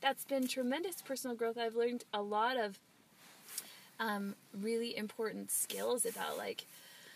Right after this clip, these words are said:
grounding and dealing with my own feelings of worthiness and stuff through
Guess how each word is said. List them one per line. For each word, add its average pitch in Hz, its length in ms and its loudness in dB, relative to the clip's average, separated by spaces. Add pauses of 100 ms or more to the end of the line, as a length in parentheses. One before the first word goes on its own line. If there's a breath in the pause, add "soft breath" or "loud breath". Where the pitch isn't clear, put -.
(640 loud breath)
grounding 208 880 2
and 196 440 0 (600 loud breath)
dealing 214 440 2
with 208 220 -4
my 196 160 0
own 202 460 -2 (160 loud breath)
feelings 196 440 -2
of 190 140 -4
worthiness 185 640 -2
and 208 100 -6
stuff 202 300 2
through 233 320 -2